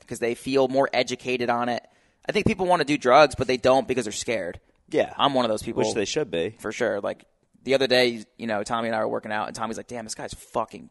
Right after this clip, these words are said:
Speaker 1: jacked." And, and I was like, "Yeah, I wonder how long that guy's gonna live for." <laughs>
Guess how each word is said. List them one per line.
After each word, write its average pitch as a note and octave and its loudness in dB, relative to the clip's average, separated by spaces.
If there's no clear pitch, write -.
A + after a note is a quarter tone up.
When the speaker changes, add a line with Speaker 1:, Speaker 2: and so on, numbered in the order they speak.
Speaker 1:
jacked." - -10
And, G#2+ -14
and A2+ -8
I A2 -4
was A#2 -4
like, A2 -6
"Yeah, D3 -4
I - -6
wonder F#3+ -2
how G#3+ 0
long F3 0
that E3 -6
guy's C#3+ -4
gonna C3+ -6
live D3+ -2
for." - -16
<laughs> - -20